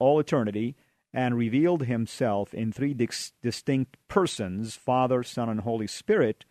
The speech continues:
uh, who also basically existed in all of eternity.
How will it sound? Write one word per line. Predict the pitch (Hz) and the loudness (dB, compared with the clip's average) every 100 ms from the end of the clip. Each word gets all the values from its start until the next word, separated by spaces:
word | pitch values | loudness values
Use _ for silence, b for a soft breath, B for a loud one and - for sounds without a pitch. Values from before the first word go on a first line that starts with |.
| _ _ _ _ | _ _ _ _
uh, | 117 113 | -2 2
who | 147 147 | 6 6
also | 208 117 120 131 - | 6 4 2 2 0
basically | 110 113 123 127 127 | -2 -2 -4 -2 0
existed | 110 95 101 147 - 131 113 | 0 0 0 0 2 0 0
in | 110 107 | -4 0
all | 120 120 | 2 2
of | 101 | 0
eternity. | - 160 120 - 120 | -2 0 0 -2 -4